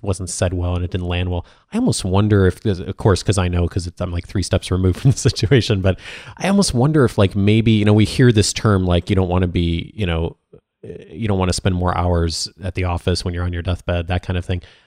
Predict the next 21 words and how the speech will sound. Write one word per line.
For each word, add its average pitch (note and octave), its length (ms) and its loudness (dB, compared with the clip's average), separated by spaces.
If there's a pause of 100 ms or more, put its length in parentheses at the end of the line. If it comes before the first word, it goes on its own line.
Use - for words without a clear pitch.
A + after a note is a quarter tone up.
(140)
I D3 40 2
almost E3 260 2
wonder G2 300 2
if E2 140 -2
maybe F#2 560 2
in G2 100 0
some F#2 300 0
way F2+ 460 2
he - 240 -10
was E2+ 160 -4
trying F2+ 340 -2
to F2 80 0
convey E2+ 720 -2 (380)
that, E2+ 500 -2 (460)
you G2+ 80 0
know, D#2+ 240 -2
he F2+ 100 -10
recognizes F2+ 640 0
the F2+ 120 0
importance F2+ 540 -2
of, E2 220 -6